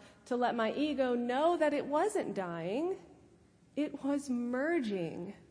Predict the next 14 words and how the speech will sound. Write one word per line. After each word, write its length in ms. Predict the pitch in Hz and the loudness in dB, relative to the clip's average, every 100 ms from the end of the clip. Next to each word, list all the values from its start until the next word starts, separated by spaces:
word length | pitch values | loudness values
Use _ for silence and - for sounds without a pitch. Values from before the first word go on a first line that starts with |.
| - - - - - - - - - - | -20 -20 -20 -20 -20 -20 -20 -20 -16 -4
and 200 | 214 214 | 0 2
therefore 440 | 240 247 277 247 | 0 0 -2 -2
gaining 840 | 220 233 233 240 226 196 180 185 - - - - | 0 0 2 4 2 2 -2 -6 -10 -20 -18 -4
all 480 | 202 220 233 233 226 | 0 2 4 2 2
that 220 | 214 208 | 0 0
there 140 | 202 | -2
is 380 | - 202 208 202 | 0 0 0 -2
to 100 | - | -8
gain. 680 | 196 208 220 208 175 165 170 - - - - - - _ _ - - _ _ _ _ - - - - - - | -4 0 2 2 2 -2 -4 -10 -20 -20 -20 -20 -20 _ _ -20 -20 _ _ _ _ -20 -20 -20 -20 -20 -4
And 380 | 220 220 226 226 - - | 0 2 0 -6 -14 -4
yet 200 | 214 233 | -2 0
here 200 | 220 254 | 2 2
I 120 | 277 | 2
was, 540 | 294 392 392 - - | 0 -2 -4 -8 -16